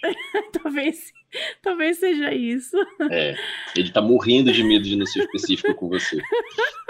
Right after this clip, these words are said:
Speaker 1: É verdade, porque ele tá assim, "Não tenho familiares aqui", entre parênteses, Recife. "Faz dez anos que eu não compro tal refri", entre parênteses, uma Fanta.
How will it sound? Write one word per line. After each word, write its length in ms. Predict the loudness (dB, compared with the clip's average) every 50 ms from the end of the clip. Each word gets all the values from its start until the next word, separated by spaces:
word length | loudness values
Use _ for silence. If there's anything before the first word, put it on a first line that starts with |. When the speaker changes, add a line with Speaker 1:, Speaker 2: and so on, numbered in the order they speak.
| -6 -6 -6 -8 -8 -8 -8 -4
Speaker 1:
É 100 | -4 -2
verdade, 400 | 0 0 0 0 0 -2 -4 -4 -4
porque 100 | -4 -2
ele 100 | -2 0
tá 80 | -2 -2
assim, 200 | 0 0 0 0
"Não 160 | 0 0 -2
tenho 180 | 0 0 0
familiares 540 | 0 0 0 0 2 0 0 0 -2 -2 -4
aqui", 240 | -4 -4 -4 -4 -4
entre 240 | -2 -2 -4 -4 -4
parênteses, 420 | -4 -2 -2 -2 -2 -4 -6 -10 -8
Recife. 920 | -6 -4 -4 -4 -4 -2 -2 0 0 -2 -4 -8 -10 -10 -8 -8 -10 -12
"Faz 320 | _ -6 -4 -2 -2 -2 -2
dez 260 | -2 0 0 0 0
anos 200 | 0 0 -2 -2
que 80 | -2 -2
eu 40 |
não 80 | -2 -2
compro 320 | 0 0 0 0 -2 -2
tal 160 | -2 -2 0 0
refri", 280 | 0 -2 -2 -2 -2 -2
entre 140 | -2 -2
parênteses, 460 | -2 -2 -2 -2 -2 -2 -4 -4 -2 -2
uma 180 | 0 0 0 -2
Fanta. 600 | -2 -2 0 0 0 -2 -2 -2 -2 -2 -4 -6